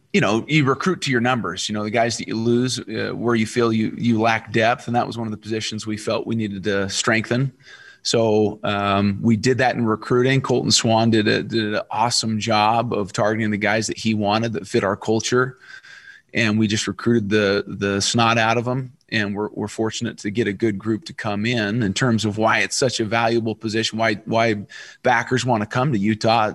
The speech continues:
it's just look at the defensive front. Those guys that take up blocks, that d-, demand double teams,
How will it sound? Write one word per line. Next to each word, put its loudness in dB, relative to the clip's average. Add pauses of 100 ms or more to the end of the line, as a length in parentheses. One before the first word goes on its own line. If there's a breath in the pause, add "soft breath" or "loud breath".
it's -4
just -6
look -2
at -4
the -6
defensive -2
front. -4 (640 loud breath)
Those 0
guys 2
that -2
take 0
up 0
blocks, 2
that -2
d-, -8
demand 2
double 2
teams, 0